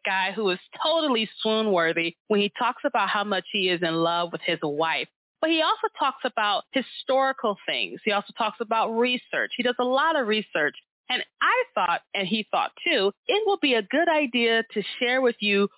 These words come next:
research tools to help you as an author. I'm going to find this particular show interesting to me because I am a historical romance novelist and I have to research all the time.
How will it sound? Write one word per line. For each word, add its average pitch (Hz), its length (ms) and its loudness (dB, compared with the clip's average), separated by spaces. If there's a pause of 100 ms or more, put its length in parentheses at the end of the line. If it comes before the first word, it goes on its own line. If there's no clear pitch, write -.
(160)
research 262 640 0 (160)
tools 190 380 0
to 190 80 -2
help 208 260 0
you 175 320 2 (160)
as 175 340 0 (160)
an 165 360 -2
author. 156 500 0 (380)
I'm 233 160 -4
going 330 200 2
to 359 120 -2
find 240 260 -2
this 233 120 -2 (120)
particular 226 640 0 (100)
show 180 280 2 (120)
interesting 202 580 -4
to 202 60 -4
me 233 240 0
because 196 300 -2
I 190 160 0
am 196 260 -2
a 196 60 -2
historical 185 720 0
romance 175 460 0 (100)
novelist 180 580 0 (360)
and 220 160 -2
I 214 100 0
have 220 240 -2
to 208 80 0
research 180 480 0
all 151 160 2
the 185 180 0
time. 233 320 -2